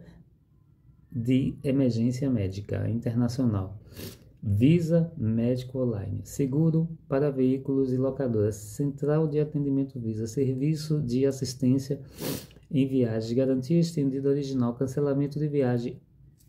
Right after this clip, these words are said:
ampliada. Perda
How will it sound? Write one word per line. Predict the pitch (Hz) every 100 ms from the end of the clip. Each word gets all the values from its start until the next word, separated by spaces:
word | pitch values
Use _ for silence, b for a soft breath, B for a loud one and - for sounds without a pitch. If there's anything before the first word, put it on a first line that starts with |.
| - -
ampliada. | 151 151 147 113 101 101 - B 160 B B - - _ - - - _ - - - B B B B -
Perda | 170 190 190 175 180